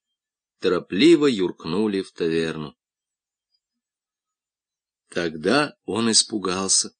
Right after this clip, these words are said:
Ему стало так страшно, как было только один раз в жизни, когда он, в то время ещё сменный пилот рейсового звездолёта,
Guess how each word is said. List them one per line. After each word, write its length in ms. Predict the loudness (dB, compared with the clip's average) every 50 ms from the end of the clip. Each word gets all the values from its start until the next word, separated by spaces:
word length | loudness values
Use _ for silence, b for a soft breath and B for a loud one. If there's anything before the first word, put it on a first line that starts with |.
| _ _ _ _ _ _ _ _ _ _ _ _ _ _ _ _ _ _ _ _ _ _ _ -8
Ему 280 | -4 0 0 2 2
стало 360 | 2 4 4 6 6 6 6
так 340 | 4 4 2 2 2 4 4
страшно, 880 | 2 2 0 0 0 0 2 2 2 2 0 0 -2 -2 -4 -6 -8 -10 _ _ _ _ _ _ _ _ _ _ _ _ _ _ _ _ _ _ _
как 200 | -4 -2 -2 0
было 220 | 4 4 4 4 4
только 240 | 4 2 2 2 0
один 240 | 0 0 0 0
раз 200 | 0 0 0 0
в 60 | -2 -2
жизни, 500 | 0 0 2 2 2 0 -2 -4 -8 -10 _ _ _ _ _ _ _ _ _ _ _ _ _ _ _ _
когда 300 | -8 -8 -4 0 4 6
он, 320 | 8 8 8 8 8 6 2
в 100 | -2 0
то 160 | 4 6 6
время 260 | 6 6 4 4 2 0
ещё 220 | 0 0 0 2
сменный 720 | 2 2 2 2 2 2 2 2 2 0 0 0 0 0
пилот 500 | 0 0 2 2 4 6 6 4 4 2
рейсового 720 | 0 2 2 4 4 4 4 2 2 2 2 2 2 2 0
звездолёта, 1040 | 0 -2 -2 -2 -2 -2 -2 0 0 2 2 4 4 2 2 0 -2 -4 -4 -6